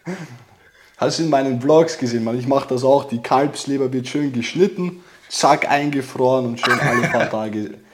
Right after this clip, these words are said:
Speaker 1: so hundert Gramm. So muss das sein, ist top, ist top.
Speaker 2: Genau, genau, jeden Tag ein wenig.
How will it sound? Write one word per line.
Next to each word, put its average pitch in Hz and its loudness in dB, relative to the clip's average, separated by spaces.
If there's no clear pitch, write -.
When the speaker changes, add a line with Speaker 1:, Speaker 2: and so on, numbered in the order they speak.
Speaker 1:
so 117 -4
hundert 113 -4
Gramm. 101 -2
So 127 2
muss 117 0
das 98 -6
sein, 104 -4
ist 117 -6
top, - -4
ist - -12
top. - -10
Speaker 2:
Genau, 123 2
genau, 113 2
jeden 117 2
Tag 110 -2
ein 98 -8
wenig. 98 -6